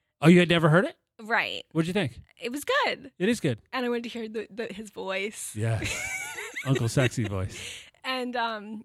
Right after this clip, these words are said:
Speaker 2: I heard something that came up that I was like, "Man, I probably should have fact checked that."
Speaker 1: Lay it on me. I'm proud of you. What do you got?
Speaker 2: Okay. <laughs>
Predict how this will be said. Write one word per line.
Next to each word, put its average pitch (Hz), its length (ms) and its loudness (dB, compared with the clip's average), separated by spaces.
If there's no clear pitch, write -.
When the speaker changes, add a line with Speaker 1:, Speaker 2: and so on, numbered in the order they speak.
Speaker 2:
I 214 440 4
heard 262 200 -4
something 240 300 -4
that 220 80 -8
came 226 220 -4
up 226 160 0
that 214 80 -4
I 208 80 -4
was 202 160 -10
like, 202 160 -8
"Man, 202 340 -4
I - 20 -14
probably 190 240 -8
should 202 140 -12
have 185 80 -14
fact - 240 -6
checked - 280 -12
that." - 300 -12
Speaker 1:
Lay 135 260 0
it 127 100 -2
on 143 320 2
me. 101 120 -6
I'm 101 160 -10
proud 143 220 -4
of 98 80 -6
you. 90 100 -6
What 277 100 -2
do - 40 2
you - 60 2
got? 240 180 0
Speaker 2:
Okay. 349 180 -12
<laughs> - 100 2